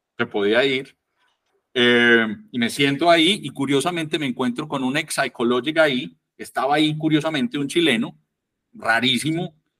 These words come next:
Hablamos, le cuento el tema y me dice, "¿Por qué no lo, se lo comentas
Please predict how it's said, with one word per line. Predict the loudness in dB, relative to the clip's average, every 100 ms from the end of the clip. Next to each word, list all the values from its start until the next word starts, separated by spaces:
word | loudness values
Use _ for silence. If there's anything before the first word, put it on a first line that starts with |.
| _ _ _ _ _ _ _
Hablamos, | 4 6 4 4 2
le | 2 0 2
cuento | 0 0 -2 -4
el |
tema | -2 -2 0 -2
y |
me | 0
dice, | -2 -2 -6
"¿Por | -12 -10 -8
qué | -4
no | -2 0
lo, | 0 -2
se | -6 -6
lo | -4
comentas | -2 -2 -2 -2 -4 -4